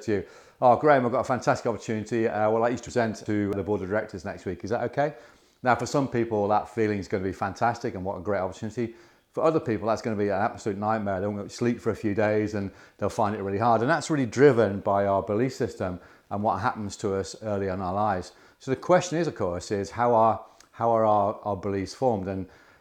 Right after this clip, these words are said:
I believe that our beliefs are formed through the way that the brain operates as a truth-seeking mechanism. So if you have a really bad experience, for example,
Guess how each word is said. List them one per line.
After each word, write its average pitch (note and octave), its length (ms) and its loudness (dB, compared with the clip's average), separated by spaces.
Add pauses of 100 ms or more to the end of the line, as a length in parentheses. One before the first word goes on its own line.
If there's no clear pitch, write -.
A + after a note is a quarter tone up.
(300)
I B2+ 140 4
believe G#2+ 340 2
that G#2+ 80 0
our G2+ 160 2
beliefs A2+ 280 0
are F#2+ 40 -10
formed F2+ 420 -6
through G2 340 -2
the F#2+ 120 -2
way F#2+ 220 0
that F#2 120 -6
the F#2 80 -8
brain G#2 300 0
operates F#2 480 -6
as F2 80 -8
a F#2 80 -6
truth-seeking G2 800 -6
mechanism. G#2+ 480 -6 (400)
So - 160 -4
if A2+ 160 0
you F3 80 -2
have D3 140 2
a B2 100 4
really A#2 220 2
bad G#2 240 0
experience, G2+ 680 -2
for - 120 -14
example, F2+ 640 -8